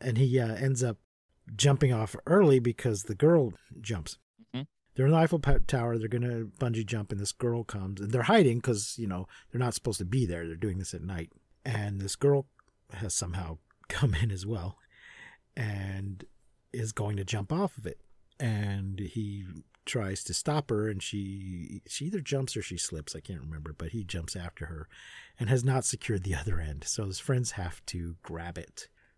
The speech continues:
Speaker 1: which, again, I don't know how precise your cord length needs to be and where he was planning, how far down he was planning to be when he stopped. But I would think the fact that he is now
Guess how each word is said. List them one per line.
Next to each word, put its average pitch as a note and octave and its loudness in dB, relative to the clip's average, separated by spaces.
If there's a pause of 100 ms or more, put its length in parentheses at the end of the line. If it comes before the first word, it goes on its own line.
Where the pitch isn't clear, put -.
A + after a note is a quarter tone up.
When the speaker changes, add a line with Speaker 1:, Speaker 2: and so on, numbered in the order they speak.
(120)
Speaker 1:
which, D3 4 (840)
again, A2+ -2
I C#3 2
don't D#3 6
know C#3+ 6
how C3 2
precise - 0
your A2 -4 (120)
cord C3+ 2
length C#3 0
needs A#2+ -2
to G#2+ -6
be D#3+ -4 (160)
and G#2 -8
where C3 -2
he B2 -6
was A2+ -4
planning, A#2+ -6 (320)
how B2+ -4
far A2+ -4
down A2 -2
he A#2 -2
was A2 -4
planning A2 -4
to G#2+ -2
be G#2+ -4
when G#2 -4
he F2 -4
stopped. - -6 (560)
But A#2 0
I C3 6
would E3 6
think D#3 2 (200)
the A#2 -4
fact C#3 0
that G2+ 0
he B2 0
is A2+ -2
now A2+ -4